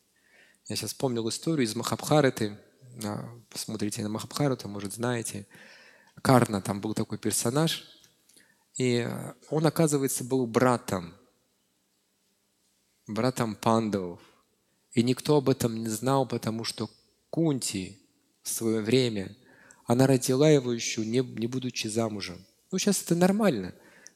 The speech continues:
Вот. Но раньше это было конец жизни. Вот. Поэтому она скрыла эту правду, и она отправила этого младенца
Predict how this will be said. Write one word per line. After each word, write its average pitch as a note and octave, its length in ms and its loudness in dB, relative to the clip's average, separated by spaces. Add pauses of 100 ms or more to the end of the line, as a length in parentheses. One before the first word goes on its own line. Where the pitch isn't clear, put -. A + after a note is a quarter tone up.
Вот. G#2 260 -4
Но C3 160 2
раньше F3+ 480 4
это C3+ 320 2
было B2+ 280 0
конец G#2+ 640 -4
жизни. F#2+ 600 -6 (320)
Вот. G2+ 240 -12
Поэтому C#3 340 0
она B2+ 120 0
скрыла C#3 520 2
эту G2+ 240 -4
правду, C3 580 -2 (720)
и A#2 60 0
она A2+ 380 2
отправила B2 600 2
этого A2 220 -6
младенца A#2 840 -2